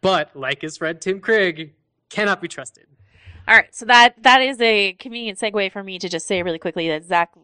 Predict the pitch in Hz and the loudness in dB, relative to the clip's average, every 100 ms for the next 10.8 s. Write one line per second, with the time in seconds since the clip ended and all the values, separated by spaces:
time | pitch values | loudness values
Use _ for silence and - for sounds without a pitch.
0 | - 180 165 160 165 165 185 196 175 175 | -6 -2 0 0 0 0 -4 -4 -10 -8
1 | 170 165 165 165 156 160 - 175 170 160 | -8 -8 -8 -8 -8 -10 -10 -10 -8 -4
2 | 151 151 147 165 147 - 160 165 160 180 | -2 -2 -4 -8 -10 -10 -10 -12 -16 -10
3 | 208 233 214 175 175 - - - - - | -8 -6 -6 -8 -10 -12 -12 -12 -8 2
4 | 202 208 208 208 202 165 - - 233 240 | 4 6 6 6 4 2 -4 -4 -4 0
5 | 240 220 226 - 196 - - 208 196 185 | -2 -2 -4 -2 -4 -4 -6 -6 -6 -12
6 | 185 190 190 - 180 - - 233 196 - | -12 -16 -18 -18 -18 -12 -6 -4 -4 -2
7 | 381 330 285 226 220 202 214 202 208 _ | 0 -2 -4 -10 -12 -2 0 0 -6 _
8 | - 202 196 190 185 185 277 381 190 180 | -12 -8 -8 -10 -14 -16 -6 -4 -4 -6
9 | 196 240 214 151 147 - 175 170 160 175 | -12 -10 -10 -12 -14 -10 -12 -12 -8 -4
10 | 170 160 151 175 165 151 143 143 | -4 -4 -8 -12 -10 -8 -8 -10